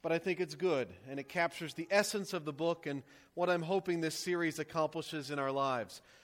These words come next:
I'm gonna call this series Following Jesus. Following Jesus. The Gospel of Matthew is a theological biography of the Lord Jesus Christ, which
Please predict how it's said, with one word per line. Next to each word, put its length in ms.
I'm 80
gonna 140
call 220
this 160
series 560
Following 680
Jesus. 680
Following 720
Jesus. 520
The 120
Gospel 680
of 160
Matthew 600
is 200
a 100
theological 840
biography 880
of 160
the 80
Lord 280
Jesus 400
Christ, 600
which 500